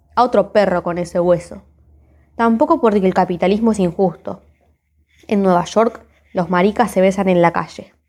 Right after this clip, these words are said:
Pero esa parte se lo dejo a usted. ¿Qué tanto le interesa que la revolución no se pudra del todo? A usted le doy este mensaje. Y no es por mí.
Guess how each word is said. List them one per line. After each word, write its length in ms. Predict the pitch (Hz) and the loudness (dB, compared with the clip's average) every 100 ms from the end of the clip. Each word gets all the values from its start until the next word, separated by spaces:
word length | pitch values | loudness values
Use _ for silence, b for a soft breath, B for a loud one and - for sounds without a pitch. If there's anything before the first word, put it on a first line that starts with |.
| _ _ _ _ _ _ _ - | _ _ _ _ _ _ _ -4
Pero 160 | 294 | 2
esa 220 | 311 294 226 | 2 4 2
parte 280 | 226 220 | 0 0
se 140 | 220 196 | -4 0
lo 100 | 180 | 2
dejo 220 | 185 185 | 2 0
a 20 | |
usted. 400 | 180 - - - _ _ _ _ _ _ | -2 -4 -10 -10 _ _ _ _ _ _
¿Qué 100 | - | -6
tanto 400 | 240 254 262 240 | 0 2 2 2
le 80 | 214 | 2
interesa 540 | 190 175 185 196 196 180 | 0 0 0 -2 -4 -4
que 120 | 180 | 0
la 120 | 175 | 0
revolución 600 | 165 175 175 170 196 190 | 2 0 0 0 0 0
no 100 | 180 | -2
se 120 | 175 | -4
pudra 440 | 180 - 190 185 175 | -6 -6 0 2 2
del 240 | 170 175 | 2 0
todo? 400 | 170 175 175 180 _ _ _ _ _ _ _ _ _ - | 2 2 2 -6 _ _ _ _ _ _ _ _ _ -4
A 80 | 240 | -4
usted 260 | - 285 285 | -2 -2 0
le 100 | 226 | 2
doy 160 | 226 | 2
este 240 | 233 - 180 | 2 0 -2
mensaje. 680 | 175 170 185 170 - - _ _ _ _ _ _ _ _ - | -2 -4 -4 -6 -10 -18 _ _ _ _ _ _ _ _ -4
Y 100 | 262 | 0
no 100 | 247 | 0
es 100 | 185 | -2
por 200 | - 139 | -6 -6
mí. 180 | 95 | -6